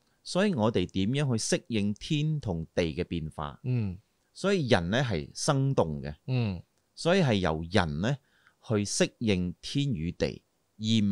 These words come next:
Speaker 1: 係由人呢去改變天與地。
Speaker 2: 係改變唔到㗎嘛，
Speaker 1: 啱。
Speaker 2: 易經裏邊都係講。
Speaker 1: 係，
Speaker 2: 哦，係。
Speaker 1: 所以呢一個呢，就係風水裏邊佢最重要嘅 point。
Speaker 2: 嗯。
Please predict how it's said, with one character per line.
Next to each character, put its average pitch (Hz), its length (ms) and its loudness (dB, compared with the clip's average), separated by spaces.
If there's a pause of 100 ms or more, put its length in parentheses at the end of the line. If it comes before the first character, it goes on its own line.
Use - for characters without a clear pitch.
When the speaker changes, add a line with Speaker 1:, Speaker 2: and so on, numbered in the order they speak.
Speaker 1:
係 98 140 0
由 82 200 0
人 87 260 0
呢 117 80 0
去 123 220 2
改 85 280 2
變 87 260 -2
天 113 320 -2
與 71 200 -8
地。 - 280 -6
Speaker 2:
係 120 140 -4
改 117 200 2
變 120 280 0
唔 90 40 -10
到 87 140 -6
㗎 98 240 -2
嘛， 90 240 2
Speaker 1:
啱。 104 100 -2
Speaker 2:
易 107 60 0
經 123 220 0
裏 117 120 2
邊 92 200 -6
都 98 60 -6
係 92 160 -6
講。 85 240 -14
Speaker 1:
係， 87 320 0
Speaker 2:
哦， - 120 -8
係。 - 60 -10
Speaker 1:
所 180 160 4
以 185 80 0
呢 180 100 -4
一 190 120 0
個 127 160 -2
呢， 131 120 -2
就 113 120 -4
係 85 140 0
風 135 220 -4
水 101 140 0
裏 98 100 0
邊 78 160 -6
佢 85 200 -2
最 85 180 -2
重 76 220 -4
要 78 100 -4
嘅 78 140 -8
point。 90 340 0 (120)
Speaker 2:
嗯。 107 320 -2